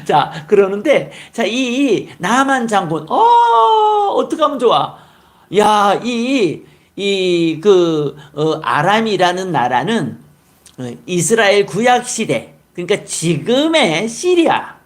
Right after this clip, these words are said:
음, 지금의 시리아 지방에 있었던 나라로서 수도는 현 시리아의 수도인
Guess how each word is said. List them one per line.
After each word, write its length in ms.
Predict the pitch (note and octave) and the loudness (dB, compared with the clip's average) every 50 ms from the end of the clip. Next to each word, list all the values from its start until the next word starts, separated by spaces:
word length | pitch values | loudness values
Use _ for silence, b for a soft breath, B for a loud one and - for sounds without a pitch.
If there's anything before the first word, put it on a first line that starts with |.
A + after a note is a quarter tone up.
| _ - | _ -18
음, 240 | A#2+ A2+ G#2 G#2 - | -16 -16 -16 -16 -18
지금의 480 | - - - D#3 D3 F#3 G3 G#3+ A3 A3 | -16 -12 -10 -10 -8 -8 -6 -6 -6 -6
시리아 840 | A3 - - D#4 D#4 D4+ D4 A#3+ F3 D3 C3+ B2+ B2 A#2+ B2 A#2+ C3 | -8 -6 -4 -2 0 2 2 2 2 2 2 2 2 0 -2 -4 -8
지방에 380 | - - D3+ C#3+ C#3+ C#3 C#3 | -10 -8 -4 -4 -4 -4 -4
있었던 640 | B2 B2+ C3 - C3+ B2+ - C3 C3+ C#3+ D3+ D3 - - - - | -6 -8 -6 -8 -8 -6 -4 -6 -4 -4 -6 -8 -10 -14 -20 -16
나라로서 720 | - C3+ B2 B2 A2+ B2 C3 C3+ B2 A#2+ - - A3+ F3+ D3+ | -12 -8 -4 -2 -2 0 0 0 -2 -2 -4 -4 -4 -4 -4
수도는 560 | - - A#3 G3 A#3+ C4 C#4+ C4+ E3 G#2+ - B B B B B B | -6 -6 -2 0 0 2 2 0 -2 -4 -6 B B B B B B
현 320 | - - C4+ D4 D4 D4+ | -4 -2 0 0 0 -2
시리아의 880 | D4 - - C#4 C4+ C#4 C4+ B3 A3+ F3+ D#3 D3+ D#3 D#3 D#3+ F3+ A3+ B3 | -4 -6 -4 -4 -2 0 2 2 2 2 2 2 0 2 2 0 0 -2
수도인 760 | A#3+ - A3 D#3+ F#3+ E3 D3 D3+ F3 G#3+ C4 D#4 D#4+ - | -4 -6 -6 -2 0 0 0 0 0 -2 -2 -4 -6 -10